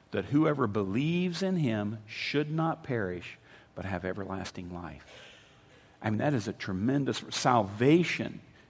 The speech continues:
is found in that verse. God loves you so much, he gave his Son, Jesus Christ, that if you will believe in him,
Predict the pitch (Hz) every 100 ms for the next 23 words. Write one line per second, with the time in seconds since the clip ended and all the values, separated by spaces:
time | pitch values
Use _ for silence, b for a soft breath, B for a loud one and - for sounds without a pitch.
0 | - 107 - 131 120 98 90 - 107 98
1 | 95 - 98 82 - - - B B B
2 | - 113 143 147 131 143 139 143 120 -
3 | 160 156 156 143 - 113 101 139 143 143
4 | 135 127 123 - 135 120 104 123 117 -
5 | - 117 101 B B 117 107 131 165 156
6 | 110 104 147 165 165 165 151 165 165